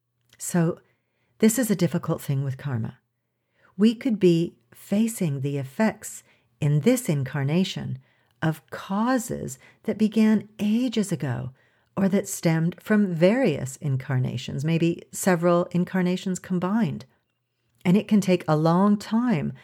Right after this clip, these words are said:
for karma to work itself out, which can really make it seem like an unjust world and an unjust law. But the universe works on a much greater time frame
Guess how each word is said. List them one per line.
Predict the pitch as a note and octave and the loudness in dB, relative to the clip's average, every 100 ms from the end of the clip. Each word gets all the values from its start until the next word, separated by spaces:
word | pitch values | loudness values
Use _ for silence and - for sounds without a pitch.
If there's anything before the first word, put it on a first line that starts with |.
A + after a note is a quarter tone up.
| - _ | -20 _
for | - F3 | -4 -2
karma | E3 F3 E3+ E3+ C3+ C3+ | -2 -2 0 0 -2 -4
to | - D#3 | -4 -2
work | D3 D3 D#3 | 0 0 -4
itself | - - B2+ C3 | -6 -4 -2 0
out, | E3+ D3 C3 _ _ _ _ - | 0 0 -4 _ _ _ _ 2
which | E3+ F3 - - _ | 2 2 -6 -14 _
can | - F3 E3 | 0 0 4
really | F#3+ G#3 G#3 G#3 - | 4 6 4 2 2
make | D#3 D#3+ - | 0 0 -2
it | - | -6
seem | - A3 A#3+ C#3+ | -4 0 2 2
like | C3+ C#3 | 0 -2
an | D3+ C#3 - | -2 -4 -2
unjust | D3 D#3+ D#3 D3+ C3+ C3 C#3+ | 0 0 0 -2 -2 -4 -6
world | C3+ G#3 F#3 C3+ C3+ C#3+ | 2 4 4 2 -4 -4
and | C#3+ | -2
an | C#3 C3+ | -2 -4
unjust | D3 C#3+ C#3 C#3 C3 C3 - - | -4 -2 -2 -2 -2 -2 -8 -8
law. | B2+ C3 B2+ B2+ B2+ _ _ _ _ _ _ _ _ | -2 0 0 -4 -8 _ _ _ _ _ _ _ _
But | E3+ D3+ - | -2 -2 -2
the | E3 | 2
universe | F3+ A3+ A3 D#3 - | 4 4 2 0 0
works | E3 F#3 - - - _ _ _ _ | -2 -2 -2 -10 -20 _ _ _ _
on | D#3+ D#3 D3+ C#3+ D3+ | -2 0 0 -2 -2
a | |
much | C#3+ E3 G#3 - - | 0 0 0 -4 -2
greater | F3 E3 D3+ | 2 2 0
time | C3+ - A3+ C4 | -4 -2 0 0
frame | A#3 - C#3 C#3 C3+ | -4 -6 -6 -4 -6